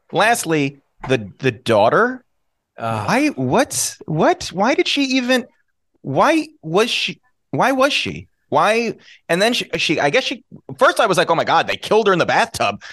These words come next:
Speaker 1: Like, they got to her and they killed her. And then I was like, "Oh, I think she was supposed to have committed suicide."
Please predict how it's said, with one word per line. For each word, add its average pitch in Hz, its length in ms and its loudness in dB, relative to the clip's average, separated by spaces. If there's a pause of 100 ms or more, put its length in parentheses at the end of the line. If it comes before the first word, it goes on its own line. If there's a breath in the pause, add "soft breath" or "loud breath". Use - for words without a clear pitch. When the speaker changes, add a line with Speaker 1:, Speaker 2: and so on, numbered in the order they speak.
Speaker 1:
Like, 135 140 0
they 113 120 -2
got 120 320 0
to 208 120 2
her 226 80 4
and 196 100 0
they 147 100 2
killed 214 280 2
her. 139 40 4
And 131 80 2
then 151 80 2
I 175 60 2
was 170 80 2
like, 165 140 -2
"Oh, 156 100 2
I 127 80 4
think 226 180 -4
she - 120 -6
was 196 80 -2
supposed - 220 -4
to 139 40 2
have 107 100 -2
committed 120 300 -2
suicide." 90 580 -4